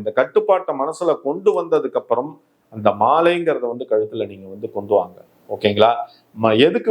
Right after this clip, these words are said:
வந்து நாற்பத்தெட்டு நாள் இருக்கணும்னு சொல்றேன் அப்படின்னா, நாற்பத்தெட்டு நாளும் மனசு சுத்தமாகும், உடல் சுத்தமாகும், உன் எண்ணங்கள் சுத்தமாகும், உன் வாழ்க்கை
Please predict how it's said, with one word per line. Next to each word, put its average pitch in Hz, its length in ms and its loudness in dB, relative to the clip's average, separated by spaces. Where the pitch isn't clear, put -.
வந்து 180 200 0
நாற்பத்தெட்டு 165 540 -2
நாள் 175 240 -2
இருக்கணும்னு 165 460 -8
சொல்றேன் 135 320 0
அப்படின்னா, 117 280 -8
நாற்பத்தெட்டு 165 640 -2
நாளும் 180 300 0
மனசு 185 340 2
சுத்தமாகும், 131 600 0
உடல் 143 220 2
சுத்தமாகும், 110 720 -2
உன் 101 100 -10
எண்ணங்கள் 185 480 2
சுத்தமாகும், 107 600 -6
உன் 95 100 -20
வாழ்க்கை 143 400 2